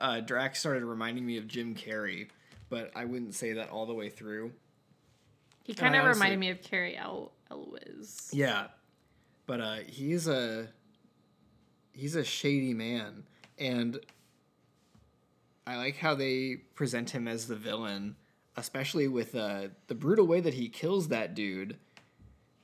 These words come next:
Speaker 1: uh, in the beginning of the movie, who betrays him, and he kills him with the microscope.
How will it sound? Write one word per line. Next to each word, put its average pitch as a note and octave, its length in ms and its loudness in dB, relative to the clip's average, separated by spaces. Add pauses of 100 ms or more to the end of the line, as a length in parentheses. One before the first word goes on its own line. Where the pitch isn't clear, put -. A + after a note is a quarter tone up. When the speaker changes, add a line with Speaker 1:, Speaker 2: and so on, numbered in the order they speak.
(120)
Speaker 1:
uh, G2+ 200 0 (200)
in B2 140 -4
the A2+ 60 -2
beginning C3+ 340 4
of B2 60 4
the A2+ 60 -2
movie, F#2 440 -6 (600)
who G#2+ 200 -6
betrays A2+ 560 -4
him, - 380 -14
and A2 100 -12
he G#2 80 -10
kills A#2 360 -6
him G#2 120 -6
with G#2 140 -10
the G2+ 80 -8
microscope. G2+ 680 -10